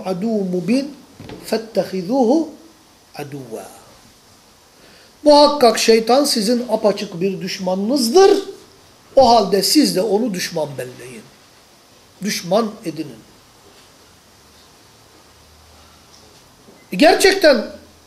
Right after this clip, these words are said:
düşmanlık edeni dost edinmek kadar ahmaklık olur mu?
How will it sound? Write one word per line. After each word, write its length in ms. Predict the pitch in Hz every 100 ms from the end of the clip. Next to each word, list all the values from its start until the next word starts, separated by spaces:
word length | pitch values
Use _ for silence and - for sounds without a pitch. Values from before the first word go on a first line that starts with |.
| _ -
düşmanlık 580 | 202 254 254 294 320 349
edeni 360 | 302 277 277 254
dost 260 | 294 294
edinmek 460 | 277 240 262 277 269
kadar 180 | 247 240
ahmaklık 540 | 202 214 226 254 254
olur 200 | 254 330
mu? 160 | 269